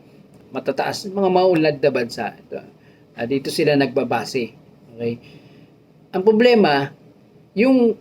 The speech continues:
pagpapatakbo ng K to twelve at yung, ah, ng ating Department of Education.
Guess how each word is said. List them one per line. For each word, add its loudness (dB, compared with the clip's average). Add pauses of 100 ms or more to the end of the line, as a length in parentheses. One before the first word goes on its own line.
(160)
pagpapatakbo 0
ng -2
K -2
to -2
twelve -2 (320)
at -10
yung, -2
ah, -4 (480)
ng -2 (140)
ating -4
Department -2
of -6
Education. -8